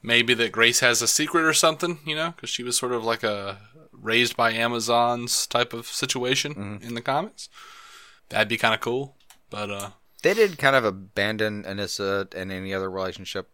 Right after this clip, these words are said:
Speaker 2: than, other than that with their family,
Speaker 1: Mm-hmm.
Speaker 2: but they had a lot
Speaker 1: They
Speaker 2: to
Speaker 1: just
Speaker 2: deal
Speaker 1: didn't have
Speaker 2: with.
Speaker 1: time. They were trying to shoehorn in too many other things.
Speaker 2: I know.
Speaker 1: That's
Speaker 2: That's
Speaker 1: one of
Speaker 2: my
Speaker 1: the things,
Speaker 2: point,
Speaker 1: that's
Speaker 2: is,
Speaker 1: one of the
Speaker 2: like,
Speaker 1: reasons
Speaker 2: I
Speaker 1: I said.
Speaker 2: respect that.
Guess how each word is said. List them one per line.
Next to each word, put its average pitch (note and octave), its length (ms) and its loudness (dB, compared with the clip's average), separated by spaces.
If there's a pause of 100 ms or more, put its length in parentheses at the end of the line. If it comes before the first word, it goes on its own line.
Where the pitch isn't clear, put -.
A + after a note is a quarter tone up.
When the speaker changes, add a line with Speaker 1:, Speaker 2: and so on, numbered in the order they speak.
Speaker 2:
than, G2 360 -6 (200)
other A2 260 0
than G2+ 120 -8
that G#2 140 -4
with G2+ 120 -4
their G2+ 100 -4
family, A#2+ 360 0
Speaker 1:
Mm-hmm. A#2+ 80 -4
Speaker 2:
but G2 120 -8 (580)
they D#3+ 100 0
had A3 100 2
a G3+ 40 2
lot F3+ 140 6
Speaker 1:
They F#3 60 4
Speaker 2:
to - 0 -
Speaker 1:
just - 120 6
Speaker 2:
deal F#3+ 100 4
Speaker 1:
didn't D#3 40 6
have C#3+ 80 6
Speaker 2:
with. A#2 60 -2 (280)
Speaker 1:
time. G2+ 200 -10 (340)
They D3+ 100 2
were F3+ 80 4
trying F3 220 4
to D#3+ 60 2
shoehorn E3 420 2
in E3 120 6
too D#3+ 140 -2
many D#3 200 4
other C#3+ 180 4
things. A#2+ 380 0
Speaker 2:
I D#3+ 120 8
know. B3 180 4
Speaker 1:
That's E3+ 120 -2
Speaker 2:
That's - 120 8
Speaker 1:
one F#3+ 80 8
of F3 60 8
Speaker 2:
my D3+ 60 8
Speaker 1:
the - 60 -6
things, C#3+ 100 6
Speaker 2:
point, C#3+ 160 6
Speaker 1:
that's A2 140 0
Speaker 2:
is, - 60 -2
Speaker 1:
one A#2 120 8
of - 0 -
the - 40 2
Speaker 2:
like, E3 40 0
Speaker 1:
reasons E3+ 160 6
Speaker 2:
I - 20 6
Speaker 1:
I A2+ 40 6
said. A#2+ 100 4
Speaker 2:
respect E3+ 360 4
that. E2+ 180 0